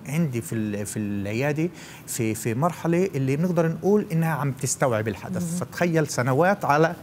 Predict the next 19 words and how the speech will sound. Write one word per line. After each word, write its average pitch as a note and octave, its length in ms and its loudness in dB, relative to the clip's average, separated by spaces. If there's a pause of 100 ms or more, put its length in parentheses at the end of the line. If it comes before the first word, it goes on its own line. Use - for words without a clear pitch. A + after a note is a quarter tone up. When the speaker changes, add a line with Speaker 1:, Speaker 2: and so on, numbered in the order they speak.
(120)
Speaker 1:
إني C#3 140 2
عم A2 60 2
Speaker 2:
طبعا، G#2+ 120 0
Speaker 1:
بستوعب B2+ 280 0
Speaker 2:
يعني G2+ 200 -2
ح-، G3 80 -2
Speaker 1:
الحدث. - 180 -2
Speaker 2:
حجم G3+ 260 2
ال-، D#3 200 -4
الحدث F3 520 -4
وكل D3+ 200 0
Speaker 1:
بالضبط. A3+ 220 4
Speaker 2:
موضوع G#3 220 4
الفقدان G3+ 420 0
جدا F#3 280 0
صعب F3 280 -2
الإنسان F3 360 -2
يتعود F3 500 -2
ويتكيف E3+ 800 -2